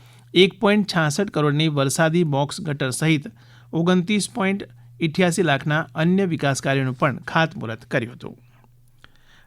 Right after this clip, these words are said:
નેશનલ બુક ટ્રસ્ટ અને અમદાવાદ મહાનગરપાલિકાના સંયુક્ત ઉપક્રમે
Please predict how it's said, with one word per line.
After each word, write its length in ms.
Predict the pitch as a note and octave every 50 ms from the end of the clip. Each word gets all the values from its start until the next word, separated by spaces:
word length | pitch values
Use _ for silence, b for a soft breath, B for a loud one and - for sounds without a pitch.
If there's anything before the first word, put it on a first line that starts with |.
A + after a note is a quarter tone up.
| b
નેશનલ 580 | - E3+ F#3+ G#3 G#3+ G3+ - - A#3 B3 C4 C4+ B3
બુક 320 | F#3+ E3+ F#3 A3+ A3+ - A3
ટ્રસ્ટ 420 | F3 D#3+ - F#3+ G3 G#3+ G3+ - -
અને 120 | G3 F3 F3
અમદાવાદ 460 | E3+ D#3+ D#3+ E3 E3 F3+ G3 G3 F#3+ F3+
મહાનગરપાલિકાના 1000 | E3 D3 C#3+ D#3 D#3+ E3 F3+ F#3+ F#3+ F3 D3+ C#3+ C3+ B2+ - D3 D3 D3+ E3 E3+
સંયુક્ત 420 | D#3+ - - D#3 D#3+ F3+ F#3 - -
ઉપક્રમે 420 | C#3 A#2+ - - D3+ C#3+ D#3 D#3+